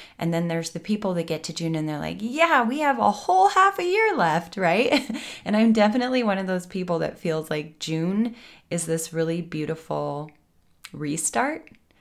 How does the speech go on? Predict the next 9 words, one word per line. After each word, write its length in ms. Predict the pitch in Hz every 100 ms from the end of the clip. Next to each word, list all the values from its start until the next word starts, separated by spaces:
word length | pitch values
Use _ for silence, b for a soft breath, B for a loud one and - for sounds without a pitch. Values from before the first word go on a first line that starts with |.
| b - 165
and 460 | 160 160 160 156
we 80 | 160
get 160 | 165 165
another 400 | 165 156 160 -
opportunity 920 | 151 - - - 208 196 196 185 185 B B -
to 100 | 180
set 300 | - 170 175
new 100 | 160
goals, 540 | 165 190 190 185